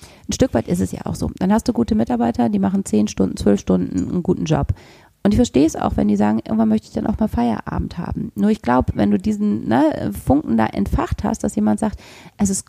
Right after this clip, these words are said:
cool, ich komm durch das Lesen halt eben oder durch das, das Hören halt eben oder das über andere Medien, ähm, ne,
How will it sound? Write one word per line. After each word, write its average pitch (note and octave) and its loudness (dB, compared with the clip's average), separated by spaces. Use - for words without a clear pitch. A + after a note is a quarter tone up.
cool, D4+ 4
ich F#3+ -6
komm A3+ 0
durch - 0
das - -10
Lesen A3 2
halt G3 -2
eben F#3+ -2
oder E3+ 0
durch F3 -2
das, - -4
das - -2
Hören G#3+ 4
halt F#3 -2
eben G#3+ 0
oder F3+ 0
das - -6
über - -4
andere F#3+ -2
Medien, G#3 0
ähm, F#3+ 2
ne, G#3 2